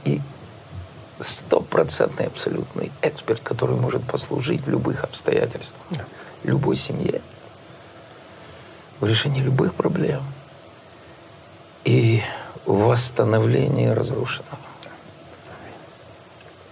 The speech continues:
Speaker 1: Благослови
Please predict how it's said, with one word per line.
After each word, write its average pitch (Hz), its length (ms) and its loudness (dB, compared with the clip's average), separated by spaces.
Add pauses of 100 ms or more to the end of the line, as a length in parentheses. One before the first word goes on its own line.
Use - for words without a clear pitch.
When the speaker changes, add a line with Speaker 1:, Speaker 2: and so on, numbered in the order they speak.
(1400)
Speaker 1:
Благослови 165 880 4